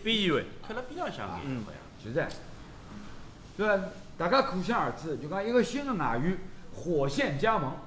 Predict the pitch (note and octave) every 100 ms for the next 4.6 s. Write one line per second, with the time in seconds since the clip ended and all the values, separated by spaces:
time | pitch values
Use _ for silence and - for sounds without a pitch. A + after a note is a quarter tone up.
0 | - - - C#3+ G3+ C#4+ C#4+ F#3+ C4 B3
1 | A#3+ A#3 C3 F#2+ D#3 - - - - -
2 | - - - D4+ B3 A#3+ G#3+ C#4 G#3+ A3+
3 | F#3 D#3 G2+ G2 C3 - - - - -
4 | - - - G3 D#3+ -